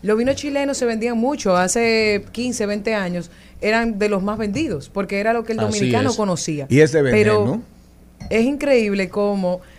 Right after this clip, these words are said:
Speaker 1: eh, ha ido bajando y la gente entiende que bebiendo un vino chileno está bebiendo malo y realmente no es así.
Speaker 2: No, pero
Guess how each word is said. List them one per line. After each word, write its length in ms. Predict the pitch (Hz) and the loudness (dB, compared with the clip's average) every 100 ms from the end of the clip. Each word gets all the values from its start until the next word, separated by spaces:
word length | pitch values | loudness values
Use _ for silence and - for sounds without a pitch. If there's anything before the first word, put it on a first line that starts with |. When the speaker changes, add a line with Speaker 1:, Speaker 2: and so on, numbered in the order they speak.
| - | -4
Speaker 1:
eh, 380 | 180 190 190 180 | -2 0 -2 -2
ha 180 | 175 208 | 0 0
ido 200 | 233 240 | 0 0
bajando 520 | 226 214 226 196 175 | 0 -2 -2 -2 -2
y 80 | 175 | -2
la 120 | 180 | -2
gente 200 | 196 220 | -4 -4
entiende 420 | 254 247 240 233 226 | -4 -4 -4 -4 -2
que 120 | 208 | -2
bebiendo 280 | 202 220 269 | 0 0 -2
un 60 | |
vino 160 | 262 254 | -2 -4
chileno 340 | 262 226 185 | -2 -2 -4
está 160 | 175 196 | -4 -4
bebiendo 380 | 196 202 202 175 | -2 -2 -4 -4
malo 540 | 160 190 175 147 131 | -2 0 0 -2 -6
y 140 | 202 233 | -4 0
realmente 420 | 226 208 208 202 | 0 0 -4 -4
no 100 | 180 | -4
es 60 | 175 | -4
así. 260 | 160 262 - | -6 -8 0
Speaker 2:
No, 320 | 107 120 135 | 4 6 8
pero 180 | - | 8